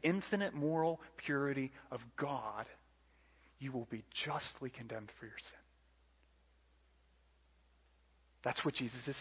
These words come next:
saying. That's the bad news. Dead in trespasses. That's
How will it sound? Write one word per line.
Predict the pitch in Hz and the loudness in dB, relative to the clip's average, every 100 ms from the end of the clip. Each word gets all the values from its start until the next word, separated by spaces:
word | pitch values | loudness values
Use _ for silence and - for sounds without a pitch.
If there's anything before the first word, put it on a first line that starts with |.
| - | -6
saying. | 180 123 - - - _ _ _ _ _ _ _ _ _ _ _ _ _ _ _ _ _ _ _ _ _ _ _ _ _ _ - - _ - - - - - - - - | -6 -8 -14 -20 -20 _ _ _ _ _ _ _ _ _ _ _ _ _ _ _ _ _ _ _ _ _ _ _ _ _ _ -20 -20 _ -20 -20 -20 -20 -20 -20 -20 -6
That's | 135 - | -4 2
the | 131 | 12
bad | 151 156 151 | 12 12 12
news. | 131 107 - - 127 | 8 -2 -6 -12 6
Dead | 139 139 143 147 - - - | 8 12 10 8 -4 -18 -8
in | 135 127 131 127 - - - - | 0 2 2 -2 -8 -16 -2 4
trespasses. | - 127 - - - - 123 110 | 10 8 8 -4 -6 -6 -8 0
That's | 113 | 0